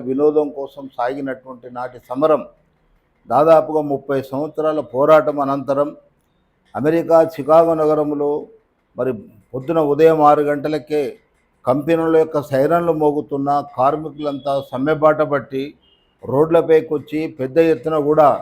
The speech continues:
ఎనిమిది గంటల పని దినం, విశ్రాంతి, వినోదం కోసం మాకు ఎనిమిది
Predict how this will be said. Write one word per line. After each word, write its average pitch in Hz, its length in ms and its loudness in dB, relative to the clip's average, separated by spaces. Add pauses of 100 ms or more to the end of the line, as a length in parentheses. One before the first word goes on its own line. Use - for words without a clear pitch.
(500)
ఎనిమిది 160 260 0
గంటల 151 260 -2 (160)
పని 143 200 -2
దినం, 156 260 -2 (300)
విశ్రాంతి, 156 500 -2 (120)
వినోదం 170 400 2 (100)
కోసం 151 300 -2 (600)
మాకు 135 240 0 (200)
ఎనిమిది 160 240 -2